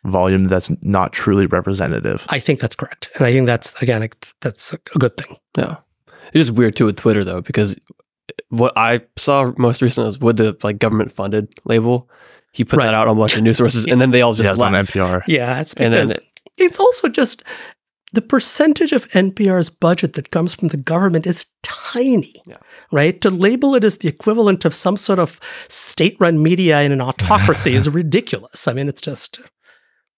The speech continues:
Speaker 3: Yeah.
Speaker 1: Yeah.
Speaker 3: Do you think generally that is a decent practice? I know Open Secrets is a website that's pretty common of, if you do wanna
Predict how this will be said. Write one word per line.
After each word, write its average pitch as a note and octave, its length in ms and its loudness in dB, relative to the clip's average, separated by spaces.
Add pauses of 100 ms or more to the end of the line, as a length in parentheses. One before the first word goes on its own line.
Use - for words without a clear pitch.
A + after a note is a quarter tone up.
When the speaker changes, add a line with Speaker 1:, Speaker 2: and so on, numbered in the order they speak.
(160)
Speaker 3:
Yeah. - 200 -8 (280)
Speaker 1:
Yeah. - 100 -6 (500)
Speaker 3:
Do - 80 0
you B2+ 60 2
think E3+ 160 2
generally B2 300 4
that A#2 160 4
is A2 160 0
a G#2+ 100 2 (220)
decent A2+ 360 0
practice? A2 440 -4
I A2+ 40 2
know A2 360 0 (220)
Open A#2 280 0
Secrets G#2+ 380 -4
is G#2+ 120 -6
a - 20 -4
website G#2+ 340 -4
that's G#2 160 -6
pretty A2 240 -4
common G#2 320 -2
of, G2 120 -8 (440)
if B2 120 -2
you B2 80 4
do A#2+ 220 2
wanna A#2 360 2